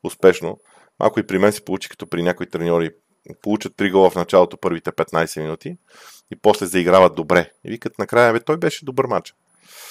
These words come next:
Та и аз така. Петнайсет ужасни минути с звука и после всичко наред.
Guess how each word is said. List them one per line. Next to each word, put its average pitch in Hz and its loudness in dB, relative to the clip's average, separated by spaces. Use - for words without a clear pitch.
Та 104 -4
и 110 -2
аз 123 0
така. - -10
Петнайсет 117 -2
ужасни 95 -2
минути 87 -10
с 80 -12
звука 78 -10
и 139 -8
после 113 -2
всичко - -12
наред. 98 0